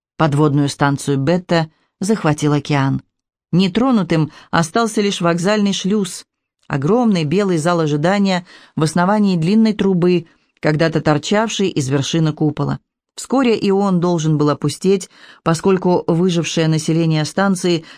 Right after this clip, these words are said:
постепенно погружалось на спасательные паромы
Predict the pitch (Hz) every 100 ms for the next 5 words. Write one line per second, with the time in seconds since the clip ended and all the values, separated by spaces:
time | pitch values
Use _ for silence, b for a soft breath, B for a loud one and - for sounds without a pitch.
0 | B 170 165 - 160 202 202 185 175 156
1 | 156 147 180 175 160 - 156 156 151 151
2 | 156 151 147 143 143 151 185 202 180